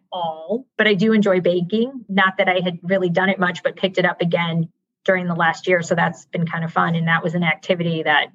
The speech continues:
I was probably baking too many cookies and things just out of boredom, but it passed the time. I will say I logged a lot of miles over the last year. I mean, I walked this city over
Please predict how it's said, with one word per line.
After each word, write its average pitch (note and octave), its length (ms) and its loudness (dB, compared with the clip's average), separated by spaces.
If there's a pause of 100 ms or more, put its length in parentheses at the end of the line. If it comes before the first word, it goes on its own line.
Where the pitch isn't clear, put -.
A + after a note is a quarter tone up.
(340)
I F#3 60 4
was F3+ 120 -4
probably G3+ 280 2
baking E3+ 400 2
too F3 160 -2
many E3+ 180 2
cookies E3+ 480 -2
and D#3+ 240 -6
things E3 300 0
just E3+ 260 -4
out E3 80 0
of D#3+ 140 -6
boredom, F3+ 500 0
but E3 300 0 (260)
it F#3+ 140 -2
passed E3+ 340 0
the E3+ 80 0
time. D#3 460 -4 (280)
I G3+ 200 2
will G#3 200 0
say A#3 680 -2 (180)
I G3+ 260 2
logged G3 460 2
a F3 60 0
lot E3+ 360 0
of F3+ 60 0
miles E3 560 -2 (420)
over F3+ 240 -2
the E3+ 80 -4
last D#3+ 380 -6
year. D3+ 320 -8 (280)
I - 60 -4
mean, G3 300 0 (240)
I G#3+ 320 4
walked F3 580 -2
this F3 300 -8
city E3+ 560 -4
over F3+ 580 -2